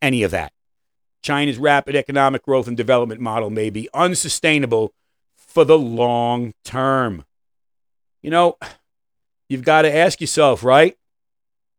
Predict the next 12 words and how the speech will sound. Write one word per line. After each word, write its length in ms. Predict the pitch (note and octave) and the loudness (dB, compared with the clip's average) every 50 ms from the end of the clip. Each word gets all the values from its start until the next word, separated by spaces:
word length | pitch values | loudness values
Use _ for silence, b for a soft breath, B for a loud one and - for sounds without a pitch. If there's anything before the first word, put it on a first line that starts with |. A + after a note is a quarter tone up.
| _ _ _ _ - | _ _ _ _ -6
What's 320 | B2+ C3+ C#3+ C#3 - - | 0 0 0 0 0 -2
going 340 | - D#3 D3+ D3+ D#3 D#3 D#3 | 0 0 2 2 2 4 4
on? 400 | D#3+ E3+ F3 F3 D3+ A2+ E2+ - _ _ _ _ _ _ _ _ _ _ _ _ _ _ _ _ _ _ _ _ _ | 4 6 6 4 4 2 -2 -8 _ _ _ _ _ _ _ _ _ _ _ _ _ _ _ _ _ _ _ _ _
Why 560 | A#2 B2 C3 C3 C3+ C#3 C#3 D3 D3+ D#3 - _ _ _ _ _ _ | 0 2 4 6 6 6 4 4 2 0 -4 _ _ _ _ _ _
are 160 | - D#3 E3+ | 0 0 2
they 140 | C#3+ C#3+ C#3 | 4 4 4
allowed 540 | D3 D3+ D3 A#2+ G#2+ G#2+ G2+ G2 G#2+ G2 - | 4 4 4 2 0 0 -2 -2 -4 -6 -8
to 100 | - C3+ | -10 -12
do 300 | A#2+ F#2+ A2+ B2+ C#3 C#3 | -10 -4 -2 2 4 6
all 180 | C3 B2 A2+ A2 | 6 6 6 4
of 140 | G#2+ G2+ F2+ | 2 0 -2
this? 380 | F#2+ F2 E2 D#2 - - - | -4 -6 -6 -8 -10 -14 -16